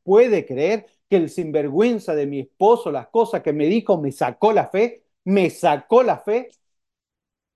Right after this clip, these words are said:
Ese incrédulo que tengo en casa, ¿eh? O, o al revés, ¿no? Al revés. Esa mujer incircuncisa,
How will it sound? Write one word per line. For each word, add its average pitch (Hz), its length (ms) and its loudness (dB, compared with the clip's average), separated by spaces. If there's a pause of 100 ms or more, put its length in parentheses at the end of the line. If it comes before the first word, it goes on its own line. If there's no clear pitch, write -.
(280)
Ese 214 280 -4
incrédulo 196 840 2
que 156 100 -4
tengo 180 280 -4
en 143 140 -8
casa, 220 520 -4 (720)
¿eh? 214 320 -12 (240)
O, 151 360 -2
o 139 200 -4
al 120 140 -8
revés, 123 520 -4
¿no? 165 380 -12 (760)
Al 113 160 -14
revés. 156 460 -6 (1080)
Esa 175 400 -2
mujer 160 600 0
incircuncisa, 165 1120 -4